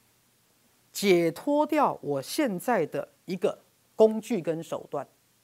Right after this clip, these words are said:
好，比如说像我的肉体，这个肉体是我吗？这个肉体显然不是我，因为它是用地球的材料形成的啊。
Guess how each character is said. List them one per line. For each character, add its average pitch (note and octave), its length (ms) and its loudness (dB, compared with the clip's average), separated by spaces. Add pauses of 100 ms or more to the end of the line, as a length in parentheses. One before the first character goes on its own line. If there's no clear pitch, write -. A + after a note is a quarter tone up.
(640)
好， G#3 100 6
比 F3+ 80 4
如 A3 60 8
说 C#4+ 100 6
像 C4+ 220 4
我 D#3+ 100 -2
的 D#3+ 140 -2
肉 F#3+ 240 0
体， - 240 -20 (1400)
这 F4+ 140 4
个 D#4+ 80 6
肉 D#4+ 200 6
体 G3+ 180 -4
是 G#3+ 140 -6
我 D3+ 340 -2
吗？ E3 380 -8 (2250)
这 G4 120 2
个 F4+ 80 10
肉 F#4+ 200 8
体 A3+ 120 -4
显 F#3 220 -2
然 E3+ 160 2
不 G3 140 -2
是 - 120 -6
我， E3 220 0
因 C4 80 0
为 E4 80 2
它 D#4 100 -4
是 F4 120 -2
用 D#4+ 100 2
地 D#4+ 240 2
球 E3 180 -2
的 E3 120 0
材 D#3+ 240 -4
料 G3 200 0
形 D3 300 -10
成 C3 340 -10
的 C#3+ 80 -8
啊。 C#3+ 200 -14